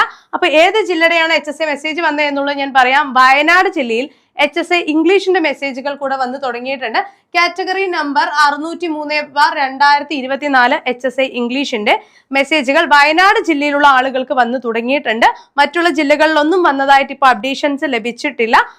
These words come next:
അപ്പൊ നിങ്ങളുടെ പ്രൊഫൈലിൽ മെസ്സേജുകൾ വന്നിട്ടുണ്ടോ എന്നുള്ളത് ഒന്ന് ചെക്ക് ചെയ്യുക. പ്രത്യേകിച്ച് വയനാട് ജില്ലയിലുള്ളവരാണ് എന്നുണ്ടെങ്കിൽ, അപ്പോ, ആ, നിങ്ങൾക്ക് വന്നിട്ടുണ്ട് എന്നുണ്ടെങ്കിൽ മെസ്സേജ് ഒന്ന് വന്നിട്ടുണ്ട് എന്നുള്ളതും എത്ര മാർക്ക് ഉണ്ടായിരുന്നു എന്നുള്ള കാര്യം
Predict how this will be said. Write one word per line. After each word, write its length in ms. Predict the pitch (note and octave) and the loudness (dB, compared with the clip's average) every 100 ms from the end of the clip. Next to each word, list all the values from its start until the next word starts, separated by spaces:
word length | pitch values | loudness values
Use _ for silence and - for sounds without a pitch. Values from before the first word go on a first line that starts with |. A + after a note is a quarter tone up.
| - | -6
അപ്പൊ 120 | F4 | 0
നിങ്ങളുടെ 560 | G4+ E4+ E4+ G4 G4+ A#4+ A#4+ | 0 0 2 4 6 4 2
പ്രൊഫൈലിൽ 540 | D#4 - C#4 C#4 F4 | 0 4 4 4 0
മെസ്സേജുകൾ 580 | D#4 C4 C4 A#3+ C#4 D4 | -2 -6 -6 -4 -2 0
വന്നിട്ടുണ്ടോ 580 | C#4 B3+ C4+ C4+ C4 C4+ | -2 -2 -6 -6 -4 -4
എന്നുള്ളത് 320 | B3+ B3 B3+ | -4 -4 -2
ഒന്ന് 220 | B3+ D#4 | 0 0
ചെക്ക് 300 | G#4 C#4 - | -2 -4 -6
ചെയ്യുക. 540 | A#3+ A#3 F4 - _ _ - | -8 -4 -4 -6 _ _ -4
പ്രത്യേകിച്ച് 460 | D4 F4+ F#4+ G#4+ | 0 2 2 4
വയനാട് 420 | A4 D4 C#4+ D4 D4 | 4 4 2 0 0
ജില്ലയിലുള്ളവരാണ് 880 | D4 C#4 C#4 C4 B3+ C#4+ C4 B3 | -4 -2 -2 0 0 2 2 2
എന്നുണ്ടെങ്കിൽ, 540 | C4+ B3 A#3+ A3+ C#4 C#4+ | -2 -4 -6 -4 -4 -6
അപ്പോ, 340 | - F#4 - _ _ | -4 -4 -4 _ _
ആ, 240 | C4 C4+ C4 | 4 4 4
നിങ്ങൾക്ക് 640 | C4+ D#4+ G4 G#4+ B4 G#4+ | 2 2 2 2 -2 0
വന്നിട്ടുണ്ട് 580 | C#4 C4+ D#4 C#4 B3+ C4+ | 0 0 -4 -4 -4 0
എന്നുണ്ടെങ്കിൽ 560 | F4 C4 B3+ A#3+ C4 D#4+ | 0 0 -4 -6 -8 -6
മെസ്സേജ് 520 | B3+ A3 - B3 A3+ | -6 -6 -4 -4 -4
ഒന്ന് 260 | B3 F4 | -2 0
വന്നിട്ടുണ്ട് 500 | G4 A#3 A#3+ B3 B3 | 0 0 -4 -10 -6
എന്നുള്ളതും 520 | B3+ A#3 A#3 A3 C4 - | -6 -6 -6 -6 -8 -8
എത്ര 280 | G#3+ - D4 | -8 -4 -2
മാർക്ക് 400 | A#3+ G#3+ A#3 C4 | 0 0 -2 -4
ഉണ്ടായിരുന്നു 580 | A#3 A3+ A3 A3 B3 | 0 2 2 -2 -6
എന്നുള്ള 300 | A#3+ A3 G#3+ | -8 -8 -6
കാര്യം 300 | A3 G#3 A#3+ | -2 -2 -2